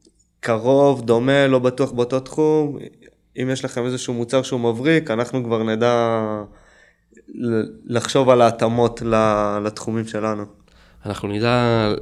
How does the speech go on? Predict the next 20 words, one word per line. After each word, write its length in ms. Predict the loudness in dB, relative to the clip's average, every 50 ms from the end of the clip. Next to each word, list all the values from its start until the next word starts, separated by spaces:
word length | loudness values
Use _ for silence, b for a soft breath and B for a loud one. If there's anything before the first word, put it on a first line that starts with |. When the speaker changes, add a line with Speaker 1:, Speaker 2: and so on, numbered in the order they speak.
| -6
Speaker 2:
לחבר 400 | -8 -6 -6 -4 2 4 4 4
את 100 | 4 2
הרעיון 320 | 0 2 2 4 4 4 4
הזה 280 | 2 2 2 0 0
לצורך 420 | 0 -2 -4 -4 -4 -6 -4 -4 -6
המבצעי, 520 | -10 -10 -10 -10 -10 -6 -6 -4 -4 -4 -6 B B B B B B B B -18
אנחנו 180 | -12 -8 -6
נדע 160 | -4 -2 0
לקדם 440 | 0 0 -2 -4 -6 -2 -2 -2 -2
את 120 | -2 -4 -6
הרעיון 360 | -6 -4 -4 -4 -4 -4 -4
הזה 320 | -6 -6 -6 -6 -6 -6 -8
ולתת 400 | -8 -10 -10 -12 -12 -12 -10 -12
את 140 | -10 -8 -8
הבמה 920 | -8 -6 -6 -8 -8 -8 -8 -10 -12 -14 -14 -12 -8 -6 -6 -4 -2 0 0
הנדרשת, 720 | 0 0 -2 -2 -2 -4 -4 -4 -6 -8 -8 -10 -10 -8
אה, 260 | -8 -8 -6 -8 -8 -10 B B B B B B B B B -10
לאותו 320 | -8 -8 -6 -4 -4 -4
סטארט-אפ 460 | -4 -2 0 0 0 0 0 -4 -4 -4 -6
כדי, 340 | -10 -10 -6 -4 -2 -2 -4